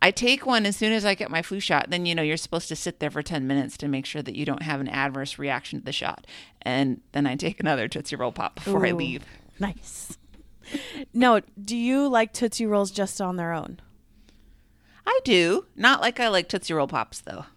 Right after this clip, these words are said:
Speaker 2: Mm-hmm.
Speaker 1: They're all right. I, I'll eat the weird flavored ones if there's no other option.
Speaker 2: Oh,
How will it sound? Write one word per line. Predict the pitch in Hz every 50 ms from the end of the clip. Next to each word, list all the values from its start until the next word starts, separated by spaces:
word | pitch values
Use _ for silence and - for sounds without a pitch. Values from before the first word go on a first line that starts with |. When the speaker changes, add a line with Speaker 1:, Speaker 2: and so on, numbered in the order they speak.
| _ _ _
Speaker 2:
Mm-hmm. | - 196 196 196 185 180 180 _ _ _ _ _ _ _ _ _ _ _ _ _ _ _ _
Speaker 1:
They're | - 202 233
all | 247 240 220
right. | 175 135 135 156 151 - - -
I, | - 170 - -
I'll | 185 202 220 190
eat | 170 247 277 285 - -
the | 277 262
weird | 220 233 240 240 233 -
flavored | - - 214 208 208 202 220 196
ones | 190 175 165 160 160 165 156 - -
if | - 135 156 165 - - - - - - - - _ _ -
there's | - 165 185 180 -
no | 170 170 165
other | 160 160 165 - 110
option. | 95 156 165 - - - 120 90 73 160 - _ _ _ _ _ - - - - - - _ -
Speaker 2:
Oh, | 254 247 214 180